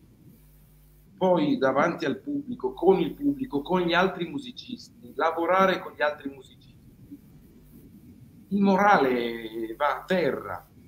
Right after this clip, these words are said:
E poi parlo anche di un'altra, un altro tipo di morale, altre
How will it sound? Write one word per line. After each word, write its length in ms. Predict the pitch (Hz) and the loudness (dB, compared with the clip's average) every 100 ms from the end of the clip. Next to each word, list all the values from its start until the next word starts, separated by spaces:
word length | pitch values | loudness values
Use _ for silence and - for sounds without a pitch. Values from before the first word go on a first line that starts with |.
| - - | -14 -4
E 180 | 147 147 | -2 6
poi 300 | 214 190 170 | 8 8 4
parlo 300 | 156 151 151 | 0 2 0
anche 260 | 147 147 | 0 -2
di 60 | 139 | 0
un'altra, 520 | 139 196 196 - 156 | 4 4 2 -2 -6
un 280 | - - 175 | -6 -10 -4
altro 320 | 185 - 170 | -2 -2 -6
tipo 320 | - 180 143 | -6 -8 -8
di 280 | 143 139 127 - 113 | -6 -4 -6 -12 -4
morale, 800 | 139 135 135 113 98 98 95 - - - - - - | -2 0 -2 -4 -10 -12 -16 -20 -20 -20 -20 -20 -6
altre 720 | 185 196 202 185 160 143 - | 0 2 2 -2 -2 -4 -10